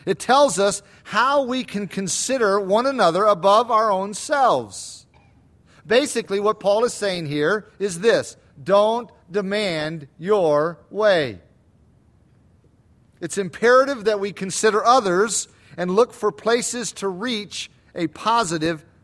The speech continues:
compromise. Therefore, there is a positive kind of compromise in life, in situations, in relationships.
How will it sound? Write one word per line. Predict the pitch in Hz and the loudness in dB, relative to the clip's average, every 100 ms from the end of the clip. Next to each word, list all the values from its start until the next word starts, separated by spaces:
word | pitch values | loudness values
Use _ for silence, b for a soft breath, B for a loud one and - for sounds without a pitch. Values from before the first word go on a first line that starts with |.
| _ | _
compromise. | - 175 160 151 131 107 87 _ - _ _ _ _ _ _ _ _ _ _ | -8 -6 -4 -6 -8 -8 -10 _ -20 _ _ _ _ _ _ _ _ _ _
Therefore, | 160 247 262 196 156 170 214 180 _ b | 2 4 4 2 4 4 0 -8 _ b
there | 180 208 220 | -2 2 2
is | 277 262 | 2 -2
a | 220 214 208 | 0 0 0
positive | - 220 262 190 185 180 180 | -2 2 2 0 -2 -4 -6
kind | - 233 214 165 170 151 b b | -8 -2 0 0 -6 -12 b b
of | 175 - | -8 -6
compromise | - 220 202 175 147 143 151 - | -4 -4 -4 -6 -4 -4 -4 -6
in | 208 254 | -6 -2
life, | 196 165 165 - b b b | 0 2 0 -6 b b b
in | 202 240 | -6 -4
situations, | 190 - 202 175 156 147 131 160 151 - b | -6 -6 -6 -4 -2 -2 -2 -8 -10 -14 b
in | - 170 | -10 -8
relationships. | 160 151 147 139 123 110 - 95 _ - - | -4 -2 -2 -2 -10 -16 -18 -20 _ -20 -20